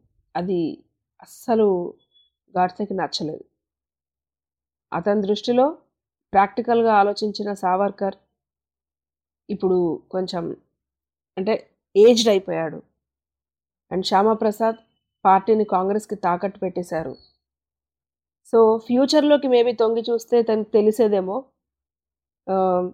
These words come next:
తను అంటే శ్యామాప్రసాద్ నెహ్రూతో విభేదించి వచ్చి హిందుత్వ భావాలతో పార్టీ పెట్టాడని. But అప్పుడు ఆవేశంలో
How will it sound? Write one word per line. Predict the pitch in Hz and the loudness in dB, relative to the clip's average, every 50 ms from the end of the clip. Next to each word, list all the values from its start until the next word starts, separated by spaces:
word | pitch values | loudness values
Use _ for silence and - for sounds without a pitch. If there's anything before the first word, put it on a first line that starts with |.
| _ _ - | _ _ 2
తను | 190 190 196 185 185 180 | 2 4 4 2 2 0
అంటే | 175 175 175 190 175 175 | 0 -2 -2 -4 -6 -2
శ్యామాప్రసాద్ | - 196 190 208 214 208 - 214 202 - 208 190 190 185 185 185 | 0 0 2 2 0 -2 -2 -4 -2 0 -2 0 0 0 0 0
నెహ్రూతో | 185 185 190 208 208 208 208 214 | -2 -4 -4 -4 -4 -4 -2 -2
విభేదించి | 202 190 185 180 202 208 196 190 202 196 190 - - 202 196 180 - _ _ _ _ _ _ _ _ _ _ _ _ _ _ _ _ _ _ _ _ _ _ _ _ _ - | 0 0 0 0 0 -4 -4 -4 -4 -6 -6 -6 -4 -4 -4 -4 -6 _ _ _ _ _ _ _ _ _ _ _ _ _ _ _ _ _ _ _ _ _ _ _ _ _ 0
వచ్చి | 196 208 208 - - 226 208 | 0 0 0 -2 -4 -2 -2
హిందుత్వ | 190 196 180 208 190 202 202 226 214 220 208 | -2 0 0 0 0 2 2 0 0 0 -2
భావాలతో | 196 185 202 190 190 190 190 190 202 | -4 -2 -4 -2 0 0 0 -2 -4
పార్టీ | 196 - 185 175 180 180 - 190 | -6 -4 -4 -4 -4 -4 -6 -6
పెట్టాడని. | 190 180 - 175 170 175 190 202 | -6 -6 -6 -6 -6 -6 -6 -4
But | 196 190 185 - _ - - - - | -4 -6 -6 -6 _ -8 -8 -6 -8
అప్పుడు | 175 - - - 240 202 | -10 -10 -4 -2 0 0
ఆవేశంలో | - - 156 170 180 185 202 196 - 208 196 196 196 190 196 190 | 0 0 -2 -2 -2 -2 -4 -6 -6 -6 -4 -2 -2 -2 -2 -4